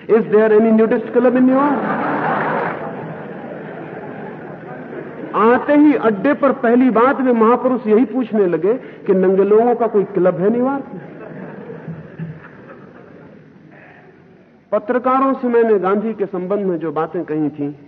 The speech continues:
बंबई लौट के मुझको पता चला कि वेटिकन के पोप को जैसा अनुभव हुआ होगा, वो कैसा अनुभव हुआ होगा।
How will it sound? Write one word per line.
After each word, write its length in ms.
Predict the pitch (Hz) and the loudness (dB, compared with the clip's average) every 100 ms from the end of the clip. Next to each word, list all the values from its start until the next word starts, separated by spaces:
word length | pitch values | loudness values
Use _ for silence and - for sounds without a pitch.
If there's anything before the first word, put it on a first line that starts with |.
| - 127 | -14 -8
बंबई 320 | 165 170 170 | -6 -2 0
लौट 320 | 165 185 180 | 2 0 0
के 60 | 175 | -4
मुझको 320 | 165 160 147 | -4 -6 -8
पता 280 | 160 165 147 | -6 -4 -4
चला 300 | 147 143 131 | -4 -6 -6
कि 140 | 135 | -8
वेटिकन 500 | 123 147 151 160 151 | -6 -6 -6 -4 -4
के 120 | 143 | -4
पोप 360 | 131 151 151 - | -8 -6 -8 -6
को 80 | 135 | -6
जैसा 320 | 143 139 120 | -6 -6 -6
अनुभव 240 | 135 139 | -4 -4
हुआ 280 | 127 123 120 | -6 -6 -6
होगा, 260 | 117 113 120 | -6 -8 -10
वो 200 | 117 113 | -10 -10
कैसा 280 | 135 - 110 | -12 -12 -12
अनुभव 220 | 120 120 | -10 -10
हुआ 280 | 110 110 104 | -12 -14 -16
होगा। 340 | 110 - - | -18 -20 -20